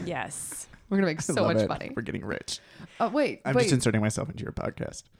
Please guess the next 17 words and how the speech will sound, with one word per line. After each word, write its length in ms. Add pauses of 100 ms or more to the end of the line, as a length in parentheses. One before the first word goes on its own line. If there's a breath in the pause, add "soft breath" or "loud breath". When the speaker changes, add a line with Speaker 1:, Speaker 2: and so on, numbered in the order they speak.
(140)
Speaker 2:
No, 200
it's 200
fine. 340
You're 100
now 140
clearly 640
a 120
co-pilot 800
in 60
this 120
whole 180
thing. 280
It's 300 (280)
Speaker 3:
<laughs> 280
Speaker 2:
Pam, 420
myself, 720
Ruth, 460